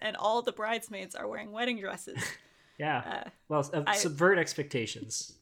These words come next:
Speaker 1: It's a really expensive wedding for them. You know, like, the bridal party has to already pay for a lot of stuff, and now I'm making them all wear, like, a three thousand dollar gown. It's a lot.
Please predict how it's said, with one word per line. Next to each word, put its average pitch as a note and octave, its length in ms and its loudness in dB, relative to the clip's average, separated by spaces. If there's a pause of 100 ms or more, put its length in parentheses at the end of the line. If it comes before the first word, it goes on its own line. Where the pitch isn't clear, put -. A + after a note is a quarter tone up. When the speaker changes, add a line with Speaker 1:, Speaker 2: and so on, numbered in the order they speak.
Speaker 1:
It's B3+ 340 2
a A3 120 4
really D4 520 4
expensive A#3+ 640 4
wedding G#3 280 0
for F#3+ 200 -2
them. - 180 -2
You G#3+ 100 -2
know, C4 140 4
like, A#3+ 220 2
the A#3+ 60 2
bridal C#4+ 260 6
party C4 240 4
has G#3+ 140 2
to - 60 -2
already G#3 220 0
pay G#3 220 -4
for - 100 -6
a G#3 60 0
lot F#3+ 240 0
of G#3+ 60 -6
stuff, G#3+ 300 0
and F#3 140 -4
now G3+ 140 0
I'm G3+ 160 -4
making A3 240 -4
them F#3+ 120 -6
all F3+ 240 2
wear, F3 200 -2
like, E3+ 160 -6
a F3+ 60 -8
three F#3 220 -8
thousand G3 360 -4
dollar - 240 -6
gown. F#3 400 -6
It's - 240 -12
a - 40 -10
lot. - 300 -4